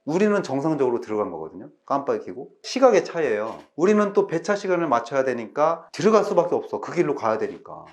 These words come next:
그 길 아니면 우리가 어디로 가요, 그러면? 갈 수가 없잖아. 노선이 그게 노선인데. 탄력을 붙여가지고 깜빡이 켜고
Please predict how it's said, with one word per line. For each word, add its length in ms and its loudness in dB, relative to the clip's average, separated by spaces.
그 140 2
길 160 4
아니면 300 4
우리가 200 0
어디로 300 6
가요, 220 -2
그러면? 240 -18
갈 160 -2
수가 160 -2
없잖아. 280 -4
노선이 380 0
그게 200 -6
노선인데. 580 -2
탄력을 460 4
붙여가지고 580 -2
깜빡이 400 -2
켜고 240 -6